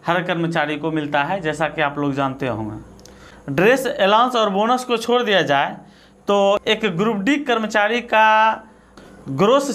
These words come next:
सैलरी लगभग टोटल ऐड करने पर छत्तीस हजार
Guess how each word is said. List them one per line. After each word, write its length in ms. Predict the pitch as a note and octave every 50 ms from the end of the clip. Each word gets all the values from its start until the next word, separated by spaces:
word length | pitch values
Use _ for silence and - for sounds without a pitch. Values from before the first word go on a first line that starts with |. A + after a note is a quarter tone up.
| -
सैलरी 360 | - G3+ F#3+ F#3 E3+ F3+ G#3 B3+ C#4+ - - -
लगभग 460 | D#3 F3 F3+ F3 F#3 G3+ G#3+ G#3 G3+ G3+ F3 D3 E3+ - - - - - - - - - - - - - - - - - - - - - - - -
टोटल 380 | A3+ A#3 A#3 A3+ C4 C#4+ D4 C#4+
ऐड 360 | C#4+ D4 A3+ A#3+ D4 C#4 C#4+
करने 280 | C#4+ A#3+ G#3 G3+ F#3 E3+ E3
पर 280 | E3 D#3+ E3 F#3+ A#3+ - - - - - - _
छत्तीस 500 | - - G3+ G3+ G3 G3+ D#4 D#4 D4+ -
हजार 440 | G#3 F3+ F3+ D#3+ D#3 E3 F3 -